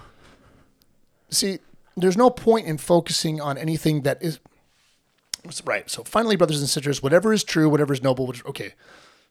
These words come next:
But what if you reversed it? And how awful that would sound, right? Finally, brothers and sisters,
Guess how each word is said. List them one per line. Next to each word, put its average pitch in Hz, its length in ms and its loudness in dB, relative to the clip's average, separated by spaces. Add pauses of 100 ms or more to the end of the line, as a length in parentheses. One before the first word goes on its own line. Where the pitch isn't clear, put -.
(800)
But 135 180 -12
what 180 120 -6
if 214 160 -10
you 151 300 -6 (240)
reversed 120 520 -4
it? - 160 -16 (1040)
And 139 120 -14
how 113 280 -10 (280)
awful 127 320 -4
that 90 160 -16
would 82 120 -20 (180)
sound, - 260 -10 (100)
right? 110 120 -18 (1160)
Finally, 196 380 0
brothers 165 300 4
and 147 100 -2
sisters, 147 480 -2